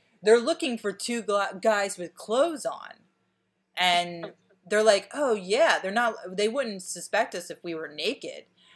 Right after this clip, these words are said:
And so, like, the cops then are like, "Get out of the car, get out of the car." And they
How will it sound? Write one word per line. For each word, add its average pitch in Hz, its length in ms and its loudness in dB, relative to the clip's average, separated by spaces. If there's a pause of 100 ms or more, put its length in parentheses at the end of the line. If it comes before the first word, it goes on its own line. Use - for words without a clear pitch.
(180)
And 190 200 0
so, 190 640 6
like, 170 480 2
the 180 100 -4
cops 180 360 2
then 175 140 0
are 165 100 4
like, 156 220 -2
"Get 202 100 0
out 233 220 4
of 233 80 0
the 226 40 -20
car, 233 220 4
get 196 100 -2
out 190 180 2
of 180 40 -6
the - 40 -10
car." 156 180 2
And 147 140 -10
they 165 260 -4